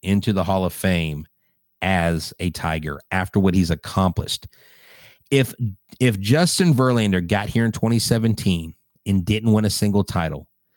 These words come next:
didn't go to a single A L C S, and it was just he had a good team and he helped them compete, didn't win any awards, didn't get any All-Star nods, then I think he goes in as a Tiger. But I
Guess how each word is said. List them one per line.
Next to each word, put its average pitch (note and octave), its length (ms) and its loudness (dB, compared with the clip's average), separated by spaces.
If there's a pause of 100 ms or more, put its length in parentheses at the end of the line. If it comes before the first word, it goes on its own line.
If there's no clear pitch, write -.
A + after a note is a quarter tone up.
(340)
didn't A2+ 240 2
go G#2+ 160 2
to G#2+ 120 2
a F#2+ 40 0
single G2+ 400 0
A F#2+ 100 0
L F#2+ 140 2
C F2+ 300 -2
S, D2+ 180 -8
and F#2 80 -2
it E2+ 80 -6
was F#2 160 -2
just F#2 320 -4
he G2+ 140 -2
had G2+ 180 2
a F2 60 0
good F#2+ 340 -2
team G2+ 340 2
and F#2+ 80 2
he F2+ 80 0
helped F#2+ 260 -4
them G2 120 -2
compete, F#2 580 -2 (680)
didn't G#2+ 300 0
win G2+ 160 4
any G2 180 2
awards, F2 720 0
didn't G2 200 -6
get G2 100 0
any F#2 100 0
All-Star F2+ 400 -2
nods, F2 540 -2 (520)
then F#2+ 120 0
I F#2+ 120 -2
think F#2 240 -2
he F#2+ 100 -2
goes F2 320 -2
in E2+ 80 -2
as E2 160 -4
a D#2+ 60 -6
Tiger. D#2 420 -8
But E2 160 -4
I D#2 100 -2